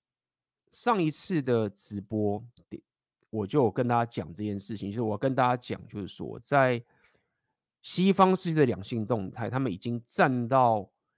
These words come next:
现在其实已经不只是现在，这几年，这五年来，整个不管是两性动态界或他们政治啊，他们让这个传统主义的保守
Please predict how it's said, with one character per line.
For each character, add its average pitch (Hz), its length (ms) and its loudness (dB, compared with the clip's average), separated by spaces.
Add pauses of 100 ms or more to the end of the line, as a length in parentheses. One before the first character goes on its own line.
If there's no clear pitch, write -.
(100)
现 143 340 0
在 135 220 4
其 117 260 -8
实 98 160 -10
已 104 60 -8
经 151 140 -4
不 156 60 -2
只 104 140 -8
是 113 60 -6
现 120 140 -8
在， 110 40 -8
这 180 120 -2
几 123 240 -8
年， 101 180 -6
这 127 140 -2
五 110 200 -4
年 101 220 -6
来， 57 260 -12 (1000)
整 110 300 -2
个 110 400 0
不 165 140 -6
管 104 240 2
是 131 280 0
两 101 160 2
性 151 120 0
动 151 140 2
态 147 100 4
界 151 120 2
或 147 60 4
他 147 80 4
们 131 120 0
政 131 220 4
治 123 220 -2
啊， 98 300 0 (460)
他 165 100 -2
们 156 180 6
让 165 180 6
这 151 60 -6
个 139 100 0
传 139 280 0
统 156 160 2
主 131 140 0
义 131 60 4
的 123 60 4
保 131 300 4
守 107 380 0